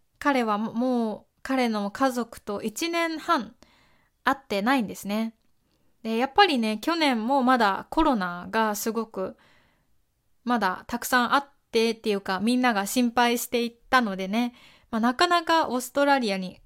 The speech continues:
帰れなかったんですよね。だから、えー、今年の冬、十二月に、久しぶりに、ね、彼にとっては二年ぶりに、オーストラリアに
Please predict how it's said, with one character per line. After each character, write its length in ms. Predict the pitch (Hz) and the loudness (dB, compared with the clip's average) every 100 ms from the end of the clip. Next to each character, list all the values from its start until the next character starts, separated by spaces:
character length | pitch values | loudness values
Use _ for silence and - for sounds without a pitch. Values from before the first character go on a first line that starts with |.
| - | -4
帰 380 | 240 247 254 254 | 0 2 2 0
れ 120 | 269 | 0
な 180 | 226 190 | 0 -6
か 160 | 185 | -12
っ 60 | 175 _ _ | -14 _ _
た 160 | 185 185 | -10 -8
ん 100 | 175 | -8
で 80 | 180 | -10
す 100 | - | -10
よ 80 | 185 | -2
ね。 320 | 226 254 - _ _ _ _ _ _ _ _ _ | 0 0 -6 _ _ _ _ _ _ _ _ _
だ 140 | 247 254 | -4 -2
か 120 | 233 | 2
ら、 320 | 240 214 196 _ _ _ _ _ _ _ | 4 2 0 _ _ _ _ _ _ _
え 500 | - 202 190 196 190 | -6 -4 -4 -4 -6
ー、 40 | 190 | -6
今 140 | 233 | -6
年 280 | 220 240 247 | -4 -4 -2
の 300 | 233 226 220 | -2 -2 -4
冬、 340 | 208 262 302 - - | -2 0 0 -2 -14
十 180 | 220 240 | -2 0
二 160 | 254 269 | 2 0
月 320 | 240 202 208 | -2 -4 -8
に、 320 | 285 330 - _ _ _ _ _ _ _ | -4 -4 -8 _ _ _ _ _ _ _
久 340 | - 262 330 | -4 2 4
し 160 | 320 311 | 4 2
ぶ 160 | 294 285 | 2 0
り 120 | 269 | 0
に、 240 | 254 233 _ _ | -2 -6 _ _
ね、 160 | 226 233 | -4 -4
彼 280 | - 330 311 | 2 4 4
に 160 | 277 254 | 2 -2
と 100 | 294 | -4
っ 100 | 294 | -2
て 140 | 370 | 2
は 160 | 294 202 | 2 4
二 180 | 226 | 4
年 280 | 277 370 359 | 4 2 0
ぶ 100 | 339 | -4
り 100 | 320 | -4
に、 220 | 285 - _ _ _ _ _ _ - | -6 -8 _ _ _ _ _ _ -4
オ 120 | 233 | -4
ー 20 | |
ス 140 | 226 - | -4 -2
ト 140 | 233 | 0
ラ 140 | 226 | 0
リ 180 | 214 190 | -2 -4
ア 40 | 180 | -6
に 320 | 180 180 180 | -8 -10 -12